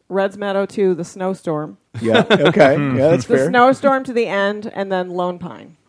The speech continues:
Speaker 2: <laughs> I love how Lone Pine's its own
Speaker 1: Yeah,
Speaker 2: section.
Speaker 1: it is. Those are the four segments. <laughs> So I wanted to just give a little history before we got started. So Allgood and Snorkel, you guys were the ones that decided you were gonna do this trip, and then the rest of us kind of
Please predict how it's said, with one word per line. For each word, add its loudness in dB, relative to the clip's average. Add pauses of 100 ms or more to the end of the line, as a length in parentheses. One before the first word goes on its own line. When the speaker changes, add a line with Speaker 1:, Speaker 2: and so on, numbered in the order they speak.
(140)
Speaker 2:
<laughs> -20
I 4
love 8
how 6
Lone 6
Pine's 4
its -4
own -2
Speaker 1:
Yeah, 2
Speaker 2:
section. -2
Speaker 1:
it 2
is. 0
Those 2
are 0
the -2
four 0
segments. -12
<laughs> -20 (1600)
So 6
I 6
wanted 2
to -2
just -4
give 4
a 6
little 6
history 0
before 2
we 0
got -4
started. -2
So 2
Allgood 2
and -6
Snorkel, -2
you -2
guys 0
were -2
the 0
ones 0
that -2
decided -4
you -2
were -4
gonna -6
do -4
this -8
trip, -6
and -6
then -8
the -6
rest -4
of -6
us -4
kind -12
of -12